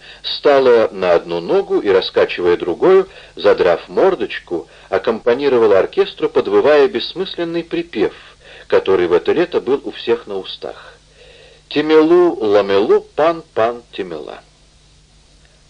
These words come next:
Лоуренс Томас, тысяча семьсот шестьдесят девятый, тысяча восемьсот тридцатый, английский портретист. Примечание редакции. Даниэль с папиросой в зубах облокотился на стол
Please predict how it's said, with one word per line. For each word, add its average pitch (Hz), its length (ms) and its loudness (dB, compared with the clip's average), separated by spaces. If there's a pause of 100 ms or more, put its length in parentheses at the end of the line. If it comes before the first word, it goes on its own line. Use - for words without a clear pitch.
(120)
Лоуренс 180 600 0
Томас, 165 380 -2
тысяча 139 280 -10
семьсот 131 460 -6
шестьдесят 110 520 -4
девятый, 107 420 -4
тысяча 107 260 -12
восемьсот 101 420 -6
тридцатый, 98 580 -4 (380)
английский 101 560 -6
портретист. - 840 -10 (340)
Примечание 160 760 -6 (220)
редакции. - 640 -10 (1300)
Даниэль 185 400 4
с - 80 -10
папиросой 175 500 2
в 98 60 -8
зубах 92 640 0
облокотился 110 720 0
на 85 120 -2
стол 190 420 0